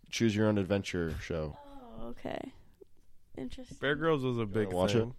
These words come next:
Speaker 1: it?
Speaker 2: Sure.
Speaker 1: Okay. Bear Grylls is a big thing.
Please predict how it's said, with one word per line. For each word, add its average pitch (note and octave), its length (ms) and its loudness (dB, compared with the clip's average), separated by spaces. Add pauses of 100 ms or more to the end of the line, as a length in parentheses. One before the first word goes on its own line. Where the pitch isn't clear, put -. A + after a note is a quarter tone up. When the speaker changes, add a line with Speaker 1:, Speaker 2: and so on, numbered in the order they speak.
Speaker 1:
it? - 60 -12 (280)
Speaker 2:
Sure. F4+ 300 4 (680)
Speaker 1:
Okay. D2 100 -10 (1160)
Bear D#3 140 4
Grylls E3 240 6
is G#2+ 140 0
a F#2 60 -2
big E2+ 240 -6
thing. D#2 320 -10